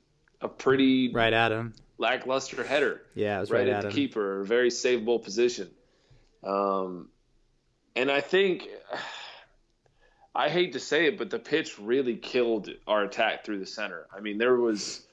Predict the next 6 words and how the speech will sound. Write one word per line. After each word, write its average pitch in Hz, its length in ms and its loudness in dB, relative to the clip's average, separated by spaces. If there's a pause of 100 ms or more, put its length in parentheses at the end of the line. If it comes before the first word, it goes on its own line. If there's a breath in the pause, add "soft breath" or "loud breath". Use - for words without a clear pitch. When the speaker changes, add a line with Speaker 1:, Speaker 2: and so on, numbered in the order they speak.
(520)
Speaker 1:
more 135 220 4
often 127 320 -2
than 110 220 -6
not, 104 320 -8
Dom 107 480 -8
was 98 680 -10